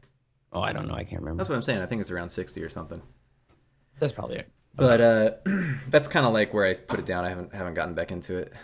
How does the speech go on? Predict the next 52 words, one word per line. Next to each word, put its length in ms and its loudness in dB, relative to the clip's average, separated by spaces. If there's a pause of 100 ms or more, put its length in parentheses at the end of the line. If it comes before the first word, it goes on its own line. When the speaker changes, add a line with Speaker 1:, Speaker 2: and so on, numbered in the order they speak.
(180)
Speaker 2:
recently. 400 -6 (180)
Been 120 -8
playing 240 -6
other 160 -2
games. 380 -4 (800)
Zelda, 420 -4 (320)
A 60 -16
Link 80 0
Speaker 1:
I've 80 4
Speaker 2:
to 40 6
the 60 8
Speaker 1:
never 200 8
Speaker 2:
Past. 100 6
Speaker 1:
gotten 280 4
all 120 0
hundred 240 2
and 80 -8
twenty 180 0
stars. 500 0 (1000)
Speaker 2:
Um, 420 0
you 80 -2
know, 140 -2
I 100 0
don't 140 0
know. 260 0
I, 220 4
I 20 6
mean, 220 2
well, 180 8
wait 160 4
a 40 2
minute. 200 2
I 120 4
know 180 2
I've, 200 4
I've 140 2
seen 200 2
Yoshi. 420 2
How 160 -2
many 120 0
stars 280 2
do 40 0
you 40 2
have 60 -8
to 60 -10
get 120 -6
to, 180 -6
to 180 -10
see 160 -4
Yoshi? 440 -2 (580)
Speaker 1:
Hundred 320 -4
twenty. 340 -2